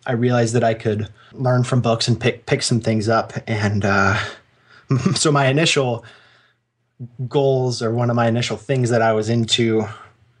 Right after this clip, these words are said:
immediately after leaving that physics program, was kind of developing some iPhone and iPod Touch apps, which was an interesting experience, but didn't last too long.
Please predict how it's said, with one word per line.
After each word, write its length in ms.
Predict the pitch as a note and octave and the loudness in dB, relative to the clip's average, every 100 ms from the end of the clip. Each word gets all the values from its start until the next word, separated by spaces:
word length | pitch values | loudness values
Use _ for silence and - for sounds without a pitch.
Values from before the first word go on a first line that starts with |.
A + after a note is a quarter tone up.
| _ _ _ - | _ _ _ -6
immediately 540 | C3+ C3 C3 B2+ A#2+ A2+ | 0 2 2 2 2 2
after 680 | A2+ A2+ - A#2 A2 G#2+ A#2+ | 2 0 0 2 2 0 -2
leaving 500 | A2+ A#2 A#2 A2+ A2 | -2 0 0 0 2
that 320 | G#2+ G2+ - | 2 0 0
physics 340 | D3 C#3+ G2+ | 0 0 -4
program, 560 | - G#2+ G2+ G2+ G2+ G#2 - - - | -4 -4 0 2 2 -2 -10 -18 -2
was 280 | A2+ G#2 - C3 - _ - | -2 -2 -8 -16 -16 _ -2
kind 180 | A#2+ | 0
of 60 | A2 | 2
developing 580 | A#2 A#2 A2+ A2+ A#2+ A#2 _ | 0 0 0 0 -4 -4 _
some 320 | - B2 A#2 | -4 -2 -2
iPhone 500 | - A#2+ B2 C3+ C3 | 0 -2 0 2 2
and 100 | B2+ | 2
iPod 340 | B2+ C#3 D3 C#3 | 2 0 0 0
Touch 240 | F#3 - | -2 0
apps, 420 | A2 F#2 - - - - - | -2 -2 -4 -8 -8 -20 -16
which 120 | - | -4
was 160 | A2+ G#2 | -2 0
an 100 | G2+ | -2
interesting 600 | A2 A2 - G#2 F#2 F#2 - _ - | -4 -4 -2 -2 -2 -6 -14 _ -8
experience, 540 | G2 - G#2+ F#2+ F2 | -6 0 2 2 -2
but 220 | - - - | -2 -2 0
didn't 240 | D3+ B2+ | 0 2
last 320 | A#2+ G#2 - | 0 0 -2
too 120 | B2+ | -2
long. 280 | G#2 F2 G2+ | 0 -2 -4